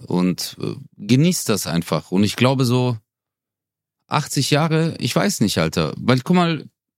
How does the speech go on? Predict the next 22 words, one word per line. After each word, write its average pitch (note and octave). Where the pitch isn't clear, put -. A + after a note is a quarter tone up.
ähm, A#2
ich -
hab D3
auch D3
mal D#3
mit C#3+
ein A#2+
paar C#3+
älteren D3+
Leuten G#2+
geredet, G#2+
die C3
haben C#3
auch C3+
gesagt C#3+
so, -
"Du, E3
das D3+
war E3
jetzt D#3
echt -
schön, F3+